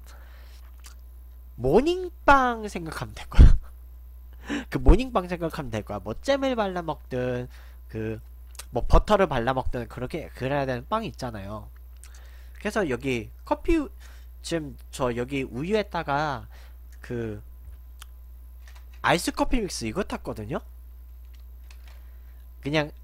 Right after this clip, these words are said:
그러니까 아이스 커피를 타면 안 되고 아이스 커피 믹스를 타야 돼요. 그래야 그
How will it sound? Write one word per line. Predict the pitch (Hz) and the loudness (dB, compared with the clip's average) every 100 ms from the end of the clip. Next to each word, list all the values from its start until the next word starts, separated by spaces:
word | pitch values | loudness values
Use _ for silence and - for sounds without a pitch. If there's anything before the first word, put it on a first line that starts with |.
| - - - | -16 -16 -8
그러니까 | 135 135 127 - - - - - - - - | 2 2 2 -10 -18 -16 -16 -16 -16 -12 0
아이스 | - 165 - - 254 | 6 6 4 -2 0
커피를 | - 294 - - 285 277 254 | 6 6 6 0 0 2 2
타면 | 233 220 190 | 0 -2 -2
안 | 117 | 0
되고 | 120 123 | 0 -2
아이스 | 98 117 165 | 0 -2 0
커피 | - - 143 | 2 10 10
믹스를 | 117 - 196 175 | 10 2 4 4
타야 | - 110 104 | 4 -2 -2
돼요. | 107 104 - - - - - - | -2 -4 -6 -14 -16 -16 -16 -6
그래야 | - 139 156 147 160 170 - - - - - - - - - - - - - | 2 6 6 6 2 -2 -12 -16 -18 -16 -16 -18 -18 -18 -16 -16 -16 -18 -12
그 | 110 101 | -8 -6